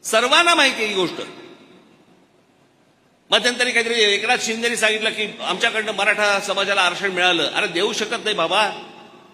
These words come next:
ह्यांच्या हातात ते, म्हणजे ती पॉवरच नाहीये. राज्य सरकार ती गोष्टच करू शकत नाही.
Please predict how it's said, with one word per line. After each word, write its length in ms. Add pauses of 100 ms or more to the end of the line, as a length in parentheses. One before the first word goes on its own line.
(360)
ह्यांच्या 280
हातात 280
ते, 180
म्हणजे 600
ती 40
पॉवरच 500
नाहीये. 400 (3750)
राज्य 320
सरकार 360
ती 120
गोष्टच 420
करू 160
शकत 340
नाही. 260